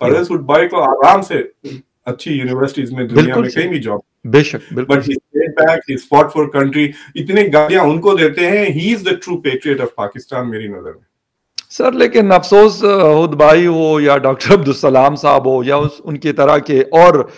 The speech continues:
Speaker 2: एक, अ, मियां साहब, मैं नाम बोल रहा हूं, उनका जो economy experts हैं, वो आए और उसको फिर हमने उनके साथ क्या किया या हुद भाई के साथ हम क्या करते हैं। ये तो बड़े तगड़े आदमी है, मैं मतलब बड़ा respect करता हूं उनका और,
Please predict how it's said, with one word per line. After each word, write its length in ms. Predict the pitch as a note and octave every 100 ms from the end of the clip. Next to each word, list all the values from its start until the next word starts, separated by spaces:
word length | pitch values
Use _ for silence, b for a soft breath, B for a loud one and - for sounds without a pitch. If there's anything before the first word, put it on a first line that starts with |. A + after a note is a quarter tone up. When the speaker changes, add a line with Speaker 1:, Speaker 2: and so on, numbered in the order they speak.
| B B
Speaker 2:
एक, 300 | C#3 C#3 -
अ, 120 | C3+
मियां 320 | B2+ C3+ D3
साहब, 380 | D3+ D3+ C#3 -
मैं 140 | C3+ C3
नाम 260 | B2 C3+
बोल 220 | C3+ C#3 C#3
रहा 80 |
हूं, 100 | C3+
उनका 240 | B2+ A#2+ C3+
जो 180 | C3 C3
economy 480 | B2+ C3+ B2+ C3
experts 580 | B2+ - - C3+ C3+ -
हैं, 140 | A#2+ A#2
वो 420 | A#2+ D#3 D#3+ - C#3+
आए 240 | C#3 C3+ C3+ b b -
और 300 | C3+ B2 B2
उसको 360 | B2+ F2+ - C#3+
फिर 200 | D#3 C#3
हमने 340 | C#3 C#3 C3+
उनके 340 | C3 C#3 C#3
साथ 200 | C3+ C3
क्या 300 | C3 - B2+
किया 180 | B2 C3
या 80 | C3+
हुद 180 | C3 B2+
भाई 240 | A#2+ C3+
के 140 | C3+ C3+
साथ 200 | B2+ A#2
हम 220 | A#2+ A#2 G#2+ _
क्या 180 | D3+ C3+
करते 300 | A#2+ B2 D#3+
हैं। 80 | D#3
ये 80 | D#3+
तो 180 | E3+
बड़े 260 | D#3 D#3 D#3+
तगड़े 300 | D#3+ D3+ E3
आदमी 320 | D#3 C3+ D3+
है, 80 | D#3+
मैं 340 | D3 C#3+ C3
मतलब 360 | B2 A#2 B2 - _ _ C3 A#2+ A#2+ -
बड़ा 180 | A#2+ A#2+
respect 500 | B2+ - D3 D3 -
करता 280 | C#3 -
हूं 100 | C3+
उनका 360 | B2+ B2+ C3+ C3
और, 320 | B2+ A2 G#2+